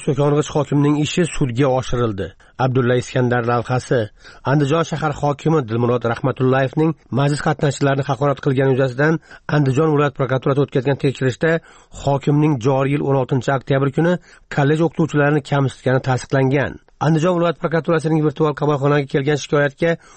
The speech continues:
o'n sakkizinchi dekabr kungi qirq to'rt to'qson ikki raqamli javobda yozilishicha, Rahmatullayevning harakatlarida ma'muriy javobgarlik to'g'risidagi kodeksning qirq birinchi moddasi ko'rsatilgan huquqbuzarlik alomatlari borligi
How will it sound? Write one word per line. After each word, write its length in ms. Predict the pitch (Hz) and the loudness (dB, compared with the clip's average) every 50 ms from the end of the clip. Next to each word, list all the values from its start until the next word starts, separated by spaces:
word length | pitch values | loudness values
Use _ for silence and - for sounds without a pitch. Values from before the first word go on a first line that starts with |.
| - - - _ - 139 | -20 -20 -20 _ -2 0
o'n 80 | 143 131 | 0 2
sakkizinchi 280 | 151 135 127 147 147 135 143 | 2 0 0 0 0 0 0
dekabr 300 | 135 156 151 143 143 139 - | 0 0 0 0 0 -2 0
kungi 320 | - 147 147 143 151 160 165 147 - _ _ - - - - - - - - - | 0 0 2 2 2 2 0 0 -2 _ _ -20 -20 -20 -20 -20 -20 -20 -10 -4
qirq 180 | - 147 123 - - | -4 -4 -2 0 0
to'rt 160 | 170 165 - - | 0 0 0 -2
to'qson 240 | 165 135 123 151 151 151 | -4 -2 0 2 0 0
ikki 140 | 135 - 165 160 | 0 0 -2 -2
raqamli 280 | 151 135 139 143 147 151 131 131 | 0 0 0 0 2 2 2 2
javobda 220 | 139 135 131 139 139 | 0 0 2 0 0
yozilishicha, 480 | 135 123 127 120 110 - - - 123 127 139 151 - - - - - - - - 131 | 0 2 0 -2 -2 -4 -4 -2 -2 -2 -2 -4 -6 -14 -20 -20 -20 -20 -6 -4 -2
Rahmatullayevning 720 | 123 147 139 131 135 127 131 139 139 135 - 160 175 175 - - _ _ _ _ - | 0 0 0 0 2 2 2 2 0 0 0 -2 -2 -2 -4 -8 _ _ _ _ -4
harakatlarida 840 | - 147 143 135 - 131 123 - 117 120 123 117 117 113 127 139 151 165 - - - - _ _ - | -2 -2 0 0 0 -2 -2 -2 -2 0 0 0 0 0 0 0 0 0 -2 -6 -16 -20 _ _ 0
ma'muriy 360 | 135 143 139 139 135 143 160 135 127 | 0 2 2 2 2 2 2 2 0
javobgarlik 500 | 131 127 127 123 - - 127 135 143 135 - | 0 0 0 -2 -2 -2 -2 -2 -2 0 2
to'g'risidagi 400 | 151 147 135 - - 143 135 131 - | 2 2 2 0 -2 -2 -2 -2 -2
kodeksning 520 | 147 139 135 147 143 - - - 175 175 180 - - - - - - _ - | -2 0 0 0 -2 -2 -2 0 0 0 0 -2 -4 -16 -20 -20 -16 _ -2
qirq 140 | 160 139 120 123 | -2 -2 0 -2
birinchi 280 | 135 139 143 131 - - 156 160 | 0 0 0 0 0 0 0 0
moddasi 260 | 151 143 131 127 127 - | 0 0 -2 -4 -4 -4
ko'rsatilgan 460 | - 143 135 139 127 117 131 143 156 170 - - - - - - _ - | -4 -4 -2 -2 0 0 2 2 0 0 -2 -6 -16 -20 -20 -20 _ -6
huquqbuzarlik 640 | - - 180 - - - 143 131 143 127 131 139 135 - | -4 -2 -2 -2 -2 -2 0 2 2 2 0 -2 -2 0
alomatlari 460 | 139 135 131 127 123 - - 123 127 123 113 123 | -2 0 0 -2 -2 -2 -2 -2 -2 -2 0 0
borligi 400 | 123 127 123 127 135 127 127 | 0 0 0 0 0 0 0